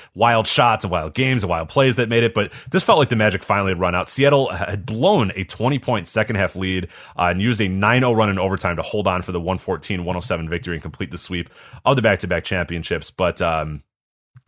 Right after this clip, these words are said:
Sean Kemp was very, uh, complimentary of Houston afterwards. He said, "They haven't won championships by giving up. They held their composure and fought back. It got a little scary at the end. Fortunately, we regained our composure in that overtime." And, uh, this is interesting, too, because in the past prior two seasons, I mentioned that Houston Magic,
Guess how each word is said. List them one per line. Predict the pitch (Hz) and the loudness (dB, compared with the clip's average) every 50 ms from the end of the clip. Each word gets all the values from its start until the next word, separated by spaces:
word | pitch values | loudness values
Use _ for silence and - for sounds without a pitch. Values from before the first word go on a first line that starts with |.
| - | -10
Sean | - - 143 135 113 | -4 0 0 2 2
Kemp | - 135 117 101 | 2 0 0 0
was | 101 95 82 | -2 -4 -2
very, | 80 101 98 95 90 | -2 -2 0 0 0
uh, | 90 82 80 | 0 0 0
complimentary | - - 92 80 92 92 95 92 85 85 | 0 -2 -2 -2 -2 -2 -2 -2 -2 -2
of | 80 82 - | -2 -4 -4
Houston | - 98 92 - - 82 80 | -6 -6 -6 -6 -6 -6 -4
afterwards. | - 110 - - 82 82 - - - - - - - | -4 -4 -4 -4 -6 -8 -8 -12 -20 -20 -20 -10 -4
He | - | 0
said, | 135 117 | 2 2
"They | 110 | 4
haven't | 98 147 165 185 | 6 4 4 4
won | 165 160 151 | 2 0 2
championships | - - 135 131 123 - 139 123 | 2 2 2 2 0 -2 -2 -2
by | - 117 98 | 0 -2 0
giving | 90 101 92 90 90 | 0 0 -2 -2 -2
up. | 80 - - | -4 -6 -6
They | - 80 | -8 -4
held | 80 117 135 135 | 0 0 0 2
their | 135 | 0
composure | 131 - - 120 - 120 113 113 101 107 | -2 -2 -2 0 2 2 2 2 0 -2
and | 92 85 | -4 -2
fought | - 110 104 87 | 0 0 2 2
back. | - 98 98 104 - - - - - - - | 4 4 2 2 2 -2 -8 -20 -14 -8 -2
It | - | 2
got | 160 175 | 4 4
a | 185 | 6
little | 180 165 147 | 6 4 2
scary | - - 151 147 | 2 2 2 2
at | 131 113 | 2 4
the | 123 113 | 4 2
end. | 113 110 107 | 2 2 2
Fortunately, | - 117 117 - - 127 113 | 2 0 0 0 0 -2 -2
we | 95 90 110 123 | 0 0 0 0
regained | 120 110 110 107 95 107 104 101 | 0 0 -2 -2 0 0 0 0
our | 98 92 | 0 0
composure | - 90 82 95 92 92 87 90 95 92 87 - - - _ _ _ _ - | -2 -4 -2 0 0 0 0 -2 -2 -2 -4 -4 -10 -20 _ _ _ _ -4
in | 104 101 98 | -2 0 2
that | 95 90 85 - - | 2 0 0 0 -2
overtime." | - 104 104 92 95 87 - - 80 78 76 73 78 - | 0 0 0 0 -2 -4 -4 -4 -4 -4 -4 -6 -8 -6
And, | - 98 98 95 95 92 | -4 -4 -2 -2 0 0
uh, | 92 90 87 85 85 82 - - - - | 0 2 2 2 0 -2 -6 -12 -16 -8
this | - 151 170 | -4 -2 0
is | 196 | 0
interesting, | 185 139 - 139 123 110 98 | 0 0 0 0 0 -2 -2
too, | - - - 120 113 | -4 -4 -4 -2 -2
because | 107 - 117 104 | -2 0 -2 0
in | 101 104 | -2 -2
the | 95 | -4
past | - - 139 151 - - | 0 2 2 2 0 -2
prior | - - - - 135 131 139 131 | -12 -8 -2 2 4 4 4 2
two | - - 117 | 2 0 -2
seasons, | - 127 120 101 92 82 | -2 -2 -2 -2 0 0
I | 90 | 0
mentioned | 90 92 90 - 95 | 0 -2 -2 -4 -4
that | 85 67 85 90 - | -6 -6 -6 -8 -6
Houston | - 127 113 - 101 90 | -6 -6 -4 -2 -2 -2
Magic, | 87 92 92 82 85 - | 0 0 0 -2 -4 -6